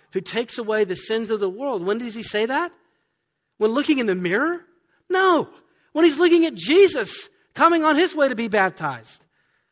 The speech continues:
"Behold, the Lamb of God who takes away the sins of the world." Some people missed it. Some people were confused. Some people are still confused. But we cannot, friends, be, let's be reminded, we cannot fulfill the,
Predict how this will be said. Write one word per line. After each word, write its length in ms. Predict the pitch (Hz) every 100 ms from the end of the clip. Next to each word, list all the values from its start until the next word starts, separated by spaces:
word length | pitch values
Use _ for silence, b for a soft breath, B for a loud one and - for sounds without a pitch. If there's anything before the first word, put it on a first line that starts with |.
| -
"Behold, 440 | 254 - 320 359
the 40 | 285
Lamb 160 | 269
of 160 | 294 214
God 300 | 294 349 302
who 60 |
takes 300 | 226 240 285 254
away 120 | 226
the 100 | 202
sins 480 | - 226 196 151 - b b b
of 100 | 175
the 80 | 180
world." 360 | 175 202 160
Some 180 | - 262
people 260 | 262 262 196
missed 340 | 190 247 -
it. 120 | 320 - B B
Some 240 | - 240
people 260 | 233 226 214
were 140 | 190
confused. 720 | 185 170 156 214 233 277 294 - b b
Some 200 | 277 285
people 240 | 302 302
are 60 | 302
still 400 | - - 349 349
confused. 640 | 240 175 147 123 110 - _ _ _ _ _ _ -
But 100 | 240
we 120 | 240
cannot, 600 | 226 - 294 294 202 147 _ _ _ _ _
friends, 600 | - 220 202 131 127 - _ _ _ _ _
be, 140 | 208 254
let's 280 | 247 262 269
be 100 | 285
reminded, 420 | 226 190 185 151
we 120 | 180
cannot 400 | - 254 269 277
fulfill 420 | - 233 262 233
the, 140 | 185